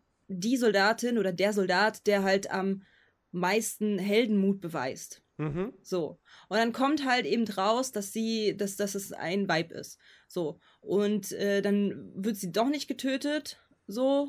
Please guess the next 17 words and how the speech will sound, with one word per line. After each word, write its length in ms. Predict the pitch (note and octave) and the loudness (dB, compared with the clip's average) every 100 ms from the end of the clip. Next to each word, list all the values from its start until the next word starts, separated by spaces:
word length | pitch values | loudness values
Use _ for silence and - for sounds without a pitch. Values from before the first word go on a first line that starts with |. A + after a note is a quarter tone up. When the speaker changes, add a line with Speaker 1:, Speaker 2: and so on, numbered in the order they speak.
| B3+ | -6
Speaker 1:
warum, 400 | G3 G#3+ A3+ A#3+ | -2 -2 2 2
seht 180 | G3+ G3+ | 2 0
ihr 80 | F3 | -2
im 60 | |
Film? 260 | - D4 D#4+ - | 0 0 0 -6
<laughs> 140 | G#3 G3+ | -4 0
Oder 120 | F#3+ | 0
hättet 320 | F#3+ G3+ B3 | 0 0 2
ihr 100 | G#3+ | 2
eigentlich 200 | A3+ A3+ | 0 -2
im 80 | A#3 | -4
Film 180 | B3+ A#3 | -4 -2
sehen 160 | A#3+ | -2
müssen? 280 | A#3+ A#3+ C#4+ - - - - | -4 -4 -10 -10 -20 -20 -14
Ähm, 560 | - A3+ A3 G#3+ G3 G3 _ - | -4 0 0 0 -4 -8 _ -4
und 680 | A3+ A#3 A3+ A3 - G3 | 2 4 4 0 -4 -2
dann 420 | G#3+ G#3+ A3+ A3+ | 2 2 2 0